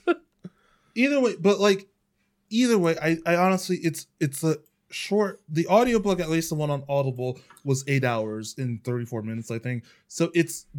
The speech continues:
Speaker 2: doable in a week. I think it's, it's really good.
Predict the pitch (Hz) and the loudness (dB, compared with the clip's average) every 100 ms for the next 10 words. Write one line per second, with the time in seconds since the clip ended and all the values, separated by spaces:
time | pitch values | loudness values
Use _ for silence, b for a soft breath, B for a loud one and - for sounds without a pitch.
0 | - 190 196 170 165 147 120 107 113 - | -4 2 4 4 4 2 0 -4 -8 -8
1 | 127 151 165 151 - - 139 - 170 - | -8 -8 -14 -16 -18 -12 -12 -6 -6 -6
2 | 147 160 214 156 127 110 107 | -8 -4 -2 -2 -4 -10 -10